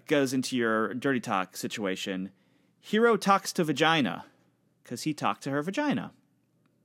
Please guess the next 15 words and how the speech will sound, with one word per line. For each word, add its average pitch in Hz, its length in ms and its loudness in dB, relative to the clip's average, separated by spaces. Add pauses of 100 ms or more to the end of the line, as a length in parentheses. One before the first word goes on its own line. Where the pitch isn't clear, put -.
That 107 180 0
is 110 140 -4
a - 20 -10
trope, 107 280 -2
I 87 80 -8
guess. - 400 -12 (680)
Uh, 113 560 4
from 160 220 0
fan 160 360 4
to 175 120 2
lover, 135 540 4 (1300)
fake 156 360 2
relationship, 135 880 0 (880)
and 160 160 0
Portland. 104 580 0